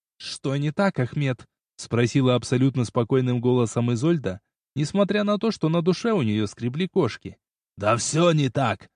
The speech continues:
Дома его нет. Отследили мобилу. Вышли на какого-то строителя, который мобилу на рынке купил. Стали по камерам пробивать. Зашел в банк и как в воду канул. Честное слово, как будто какого-то Д Р Гшника ловим.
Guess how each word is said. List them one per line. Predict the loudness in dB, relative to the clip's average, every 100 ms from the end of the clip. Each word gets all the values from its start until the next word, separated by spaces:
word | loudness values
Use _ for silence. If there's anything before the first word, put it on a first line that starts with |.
| -6
Дома | 0 2 4 4
его | 4 6
нет. | 4 2 0 -10 _ -6
Отследили | -4 0 2 4 4 4
мобилу. | 2 2 4 2 0 -8 _ _ -10
Вышли | -2 4 6 6 4 4 4
на | 4 2
какого-то | 0 2 4 4 2 0
строителя, | 2 2 4 4 2 2 0
который | 2 2 4 6
мобилу | 6 4 4 4 6 4
на | 4
рынке | 6 6 4 0
купил. | 2 2 4 0 0
Стали | -4 -2 2 2
по | 2 0
камерам | 2 2 4 4 4
пробивать. | 4 4 4 4 2 -2 -10 _ _ -10
Зашел | -4 -2 0 2 2
в | 2
банк | 2 0 0
и | -2
как | 0 0 0
в |
воду | 2 2 2 0
канул. | 0 0 -2 -6 _ _ -8
Честное | 0 2 2
слово, | 2 0 2 4 4 2
как | 0 0
будто | 2 2 2
какого-то | 2 2 4 4 2 2
Д | 4
Р | 4
Гшника | 4 4 2 0 0 2
ловим. | 4 4 2 -4